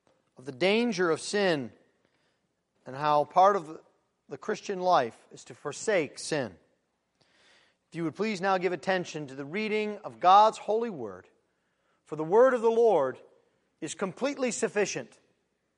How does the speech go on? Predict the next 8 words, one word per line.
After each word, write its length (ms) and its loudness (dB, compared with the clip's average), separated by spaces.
The 80 -4
word 260 10
of 80 4
the 80 4
Lord 480 8
is 160 -6
completely 560 -2
authoritative. 760 4